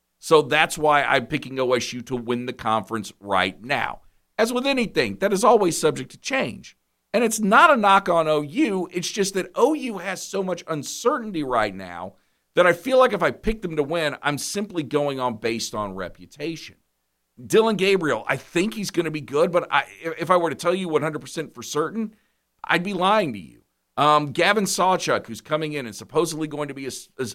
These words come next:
a stud running back, even if I watch his film, I just know supposedly he's going to be a stud running back.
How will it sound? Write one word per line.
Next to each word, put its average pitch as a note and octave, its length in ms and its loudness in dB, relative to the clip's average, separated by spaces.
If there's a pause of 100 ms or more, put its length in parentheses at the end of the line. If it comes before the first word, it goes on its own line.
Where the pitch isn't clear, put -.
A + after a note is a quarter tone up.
a A#2+ 80 -8
stud C#3+ 340 -2
running B2+ 380 -2
back, F2+ 260 -6
even F3+ 160 -4
if G#3+ 100 -2
I F#3+ 80 4
watch D3+ 280 2
his A#2 180 -12
film, A#2 460 -2 (360)
I D3 100 4
just D3+ 180 -4
know F#3 100 0
supposedly F3 800 -2
he's A#2+ 240 -16
going B2 220 -4
to A2 80 -8
be A2 120 -12
a F#2+ 40 -10
stud G2+ 320 -6
running F#2+ 260 -6
back. G#2 300 0